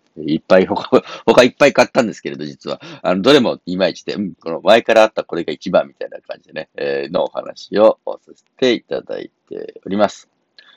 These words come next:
あとカメラのね、えー、高さ位置とかですね、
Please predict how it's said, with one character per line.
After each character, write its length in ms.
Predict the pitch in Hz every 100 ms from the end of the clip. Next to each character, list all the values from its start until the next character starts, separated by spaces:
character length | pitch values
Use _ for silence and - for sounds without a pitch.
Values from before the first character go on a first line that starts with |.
| _ -
あ 80 | -
と 100 | -
カ 120 | 123
メ 100 | 120
ラ 100 | 82
の 80 | 85
ね、 160 | 98
え 260 | - 78 73
ー、 20 | -
高 240 | 104 92
さ 120 | - -
位 60 |
置 240 | 87 - -
と 100 | -
か 140 | -
で 100 | -
す 100 | _
ね、 180 | 82 82